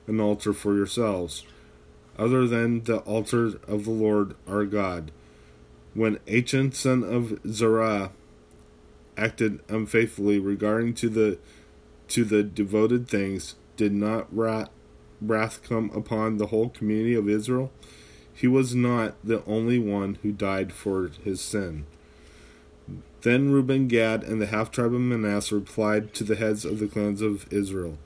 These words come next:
The mighty one, God, the Lord, the mighty one, God, the Lord, he knows, and let, and let Israel know, if this has been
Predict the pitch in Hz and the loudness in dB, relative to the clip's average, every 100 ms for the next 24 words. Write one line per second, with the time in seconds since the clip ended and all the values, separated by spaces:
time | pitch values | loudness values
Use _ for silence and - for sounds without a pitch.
0 | - - - 104 113 123 147 135 113 113 | -20 -20 -8 -2 2 4 4 4 2 0
1 | 113 117 117 98 98 104 104 113 104 101 | -2 0 0 0 -2 -2 0 2 2 0
2 | 92 104 104 113 127 123 113 107 107 110 | -2 -2 0 0 0 0 0 0 0 0
3 | 104 98 92 80 104 104 113 101 92 80 | 0 0 -4 -4 -2 2 2 2 0 -6
4 | - - - - 120 127 127 104 101 - | -20 -20 -20 -2 2 4 4 4 2 -2
5 | - 104 104 104 110 104 - - - - | -4 -2 0 0 0 -2 -8 -20 -20 -20
6 | - 104 110 123 - 127 127 117 131 123 | -8 -4 2 2 2 0 2 2 2 2
7 | 107 101 98 - - - - - - 104 | 2 0 -2 -6 -18 -20 -20 -18 -4 -2
8 | - - 123 127 - - - - - - | -2 2 2 2 -4 -10 -20 -20 -20 -20
9 | - 123 117 120 - - - - 107 113 | -8 0 2 2 0 -6 -10 -8 0 0
10 | 113 104 | 0 -6